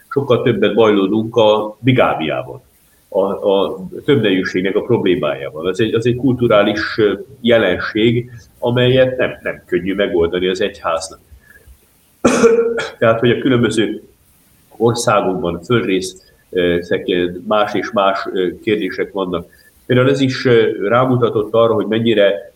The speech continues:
nem egyszerű iránymutatásokat megfogalmazni az egyháznak, hiszen, ö, ha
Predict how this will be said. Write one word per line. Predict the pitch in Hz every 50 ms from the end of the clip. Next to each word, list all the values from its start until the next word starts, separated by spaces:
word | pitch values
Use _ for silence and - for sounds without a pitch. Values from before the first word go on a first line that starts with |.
| _
nem | - 135 160 180
egyszerű | 156 123 120 120 - - 110 92 85 80 78 71 - - _ _ _ - - _
iránymutatásokat | _ 127 120 113 104 95 92 92 92 101 101 101 95 85 82 92 87 85 - - 95 - 85 - -
megfogalmazni | 85 80 - - 87 85 85 76 76 71 71 71 71 - - - - 60 _ _ _
az | 87 82
egyháznak, | 90 87 85 - - 82 76 76 - - - - - _
hiszen, | - 90 - - - 101 101 98 104 98 - _
ö, | _ 98 92 95 85 - - - - - _ _
ha | _ - 95 92 92 -